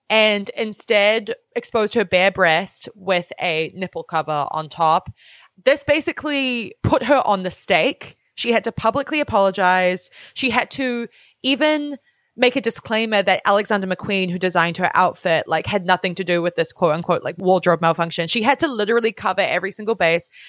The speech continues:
At the same time, there were all these media diversion theories that basically this was all a big ploy to draw attention away from Bush in Iraq. And Justin really only talked about it, I think, on the Grammys red carpet, or it was a red carpet interview, I think.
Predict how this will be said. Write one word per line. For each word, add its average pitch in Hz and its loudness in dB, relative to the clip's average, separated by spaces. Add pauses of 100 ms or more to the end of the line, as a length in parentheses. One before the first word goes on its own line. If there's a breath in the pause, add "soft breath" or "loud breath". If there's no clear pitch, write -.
(140 loud breath)
At 226 0
the - -2
same 339 2
time, 185 0 (100)
there 226 4
were 226 4
all 247 0
these 240 -2
media 214 -2
diversion 175 0
theories 320 0 (320 loud breath)
that 226 4
basically 208 0 (220 soft breath)
this 226 0
was 240 0
all 202 0
a 202 0
big 190 -4
ploy 185 2
to 208 -6
draw 185 2
attention 180 -4
away 165 4
from 175 -2
Bush 170 0
in 180 -4
Iraq. 156 0 (420)
And 240 0
Justin 190 2
really 311 4
only 202 -2
talked - -6
about 175 0
it, 170 2
I 190 -4
think, 285 -2
on 185 0
the 165 0 (120)
Grammys 180 -2
red 190 -2
carpet, 233 0
or 202 6
it 180 2
was 185 0
a 226 4
red 233 0
carpet 180 0
interview, 202 -2
I 220 2
think. 254 -4